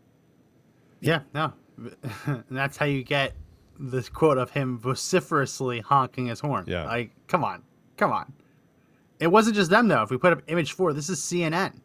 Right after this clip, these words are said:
Speaker 1: Here's C N N.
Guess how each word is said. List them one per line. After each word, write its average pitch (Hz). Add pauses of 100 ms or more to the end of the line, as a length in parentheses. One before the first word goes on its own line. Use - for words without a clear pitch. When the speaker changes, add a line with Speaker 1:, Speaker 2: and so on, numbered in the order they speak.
(1600)
Speaker 1:
Here's 143
C 147
N 135
N. 127